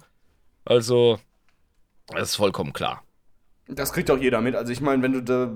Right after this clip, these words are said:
Speaker 2: das bis zu den Abschlussprüfungen geschafft hast, zu den Zwischenprüfungen zumindest auch, dann weißt du, wie der Hase läuft.
Speaker 1: Ja,
Speaker 2: Also hast du ja
Speaker 1: sicher.
Speaker 2: schon Scheiße gesehen da in der Skola.
Speaker 1: Ja, ganz klar. Du bist schon mal durch die Hölle gelatscht.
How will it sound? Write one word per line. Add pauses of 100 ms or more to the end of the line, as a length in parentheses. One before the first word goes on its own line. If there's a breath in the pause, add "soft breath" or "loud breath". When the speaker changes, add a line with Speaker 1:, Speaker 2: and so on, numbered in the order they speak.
(160)
Speaker 2:
das (100)
bis
zu
den
Abschlussprüfungen
geschafft
hast, (580 soft breath)
zu
den (260)
Zwischenprüfungen
zumindest
auch, (360)
dann (200)
weißt
du,
wie
der
Hase
läuft. (200)
Speaker 1:
Ja,
Speaker 2:
Also
hast
du
ja
Speaker 1:
sicher.
Speaker 2:
schon
Scheiße
gesehen
da
in
der
Skola.
Speaker 1:
Ja,
ganz
klar.
Du
bist
schon
mal
durch
die
Hölle
gelatscht.